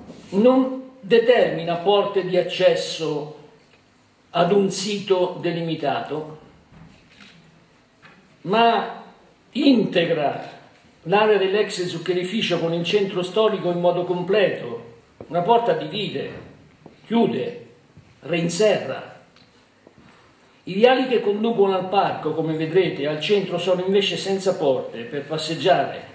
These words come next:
per vivere, per godersi il fiume senza auto. Ora l'architetto Clery vi illustrerà quanto sto dicendo. La nostra proposta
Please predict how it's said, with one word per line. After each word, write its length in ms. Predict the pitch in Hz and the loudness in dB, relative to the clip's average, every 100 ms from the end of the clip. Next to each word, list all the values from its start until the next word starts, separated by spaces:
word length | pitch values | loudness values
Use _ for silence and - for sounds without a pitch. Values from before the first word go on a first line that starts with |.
| - - - | -20 -20 -12
per 140 | 143 | -10
vivere, 420 | 127 190 151 127 113 | -4 -2 0 -2 -4
per 260 | 135 139 | -4 -2
godersi 440 | 165 165 175 - 165 | -2 0 0 -2 -8
il 40 | |
fiume 380 | - 208 180 156 | 0 0 0 -2
senza 320 | 160 147 170 170 | -8 -4 0 0
auto. 340 | 117 117 - - - - _ - _ - - _ - _ _ _ _ _ - _ - - _ _ _ _ _ _ _ _ _ _ _ | -2 -8 -14 -16 -20 -20 _ -20 _ -20 -20 _ -20 _ _ _ _ _ -20 _ -20 -20 _ _ _ _ _ _ _ _ _ _ _
Ora 200 | 226 233 | 4 4
l'architetto 500 | 226 233 247 240 220 | 4 2 4 4 4
Clery 480 | 196 220 190 180 165 | 2 0 2 0 -2
vi 240 | 170 170 | -2 -2
illustrerà 800 | 165 175 170 190 175 147 - - - - | 0 -2 2 4 4 2 -2 -10 -18 -10
quanto 340 | - 185 180 180 | 0 2 2 -2
sto 180 | - 143 | -4 -6
dicendo. 640 | 143 - 113 - - - - - - - 453 453 - _ _ _ _ _ _ _ _ _ _ _ _ _ - - - - | -6 -8 -8 -10 -12 -14 -18 -20 -20 -20 -20 -20 -20 _ _ _ _ _ _ _ _ _ _ _ _ _ -20 -20 -20 -18
La 120 | - 190 | 0 4
nostra 360 | 254 254 233 | 4 4 0
proposta 800 | 208 202 214 262 - 190 175 - | 2 2 4 2 0 -6 -8 -10